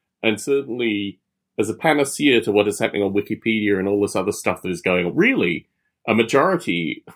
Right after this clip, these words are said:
<laughs> of what we see in the mass media we are both in, not necessarily the business, but we're both in trying to get these ideas of emergent complexity out to people through different particular,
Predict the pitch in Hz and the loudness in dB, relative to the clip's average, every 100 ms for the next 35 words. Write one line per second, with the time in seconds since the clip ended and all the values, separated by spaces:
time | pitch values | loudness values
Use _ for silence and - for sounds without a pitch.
0 | _ _ - - - - - _ _ - | _ _ -2 0 0 -4 -6 _ _ -2
1 | 123 139 143 110 - 147 110 104 107 113 | 2 2 2 -2 2 2 4 0 0 0
2 | 110 113 120 117 90 - - _ _ - | 0 0 0 0 -4 -6 -10 _ _ -14
3 | 143 160 175 170 190 190 - - 139 135 | 0 2 2 4 2 2 -2 0 2 2
4 | 123 147 - 131 - 135 123 104 95 147 | 2 0 0 0 2 2 4 2 2 0
5 | 156 110 92 - 107 104 104 131 139 135 | 0 0 0 2 2 2 2 2 2 -2
6 | - 110 107 98 92 - _ _ _ - | 0 2 4 0 -4 -10 _ _ _ 0
7 | 139 147 143 135 117 98 131 - - - | 4 4 2 0 -6 0 2 2 -2 0
8 | 104 101 98 101 123 131 117 104 98 92 | 2 4 2 2 0 2 2 2 -2 -2
9 | 101 117 117 - - 85 127 - - 104 | 2 0 0 -10 -16 -4 -4 -4 -6 -10
10 | - 90 90 - - _ _ _ 120 120 | -2 0 0 -4 -10 _ _ _ 2 4
11 | - - - 107 87 - 98 113 - 90 | 2 -4 -4 -2 -2 0 0 0 -2 -2
12 | 92 98 - _ - - - 92 90 87 | -2 -4 -10 _ -10 -6 -4 0 0 0